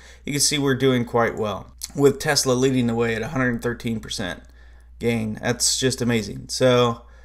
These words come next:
can't complain about that. You can see where, you can see in this, this one where that dip hit really, really hard.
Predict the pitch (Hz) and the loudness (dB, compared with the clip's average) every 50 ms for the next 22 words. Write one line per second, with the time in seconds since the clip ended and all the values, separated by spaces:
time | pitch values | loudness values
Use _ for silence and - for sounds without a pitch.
0 | - - - - - - - - - 151 151 147 139 - 160 165 156 151 135 139 | -20 -20 -20 -20 -20 -20 -20 -4 -2 -2 -2 -2 -4 -2 0 0 2 4 4 4
1 | 131 - 147 147 147 147 143 113 - - 123 123 - - - 143 139 139 135 135 | 4 4 4 4 6 4 2 0 -6 -8 -6 0 0 0 0 2 4 6 8 8
2 | 127 120 123 - - - 139 127 127 - - 175 151 123 127 131 131 127 - - | 6 6 2 -6 -10 -10 -8 -4 -2 0 0 2 4 4 4 4 4 2 0 -4
3 | - - - - 147 143 - 123 117 113 110 113 113 113 113 107 95 - 123 120 | -6 -10 -4 -2 -2 0 0 -2 -2 0 2 2 2 2 0 -2 -2 0 -2 -2
4 | 113 - - 120 110 104 104 - - - 101 123 120 110 110 107 123 - - - | -2 0 -2 -2 -2 -2 -4 -10 -16 -8 -2 -2 0 0 -2 -4 -8 -14 -12 -2
5 | 135 156 151 143 131 123 117 117 107 101 101 - | 4 4 6 6 6 4 2 0 0 -2 -4 -10